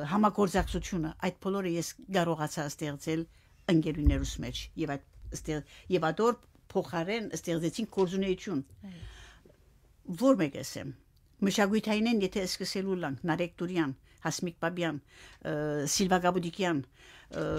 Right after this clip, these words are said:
Speaker 1: բոլորը
Speaker 2: Մեծ պաղանքման։
Speaker 1: ասոնք բոլորը մենք հրավիրեցինք առաջին անգամ Լիբանան,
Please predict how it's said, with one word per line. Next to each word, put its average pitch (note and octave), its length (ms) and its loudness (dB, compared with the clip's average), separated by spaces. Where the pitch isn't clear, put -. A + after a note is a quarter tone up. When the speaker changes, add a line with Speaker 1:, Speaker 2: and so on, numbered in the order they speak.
Speaker 1:
բոլորը B3+ 480 4
Speaker 2:
Մեծ E4 80 -2
պաղանքման։ F3 520 -8
Speaker 1:
ասոնք B3 360 -2
բոլորը C4+ 320 0
մենք E4 260 0
հրավիրեցինք E3+ 640 -2
առաջին F3 380 -2
անգամ D#3+ 260 -4
Լիբանան, C#3+ 460 -4